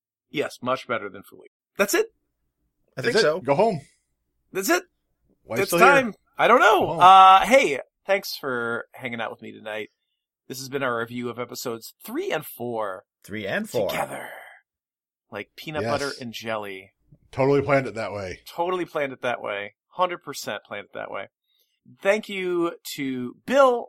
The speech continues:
Speaker 1: for his review of episode three.
Speaker 3: You're welcome.
Speaker 1: And thank you to Matt for your
Speaker 3: <laughs>
Speaker 1: review of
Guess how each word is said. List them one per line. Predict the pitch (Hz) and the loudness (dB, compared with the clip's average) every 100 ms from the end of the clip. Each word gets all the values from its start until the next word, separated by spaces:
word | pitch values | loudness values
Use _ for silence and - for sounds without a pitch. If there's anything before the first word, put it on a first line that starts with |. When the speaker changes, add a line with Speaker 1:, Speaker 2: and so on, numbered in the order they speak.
| - | -12
Speaker 1:
for | 160 147 131 | -6 -6 -6
his | 135 131 | -8 -8
review | 127 131 123 | -6 -6 -4
of | 135 | -4
episode | 135 - 123 - | -6 -8 -12 -8
three. | 214 285 302 _ _ _ _ | -6 -6 -8 _ _ _ _
Speaker 3:
You're | 92 | -8
welcome. | 113 170 - - _ _ _ - | -4 -6 -8 -18 _ _ _ -14
Speaker 1:
And | 120 | -10
thank | 160 156 - | -6 -6 -8
you | 160 | -14
to | 165 | -12
Matt | 131 104 - - | -8 -6 -6 -8
for | 107 | -12
your | 104 | -10
Speaker 3:
<laughs> | |
Speaker 1:
review | 110 101 | -10 -10
of | 110 | -16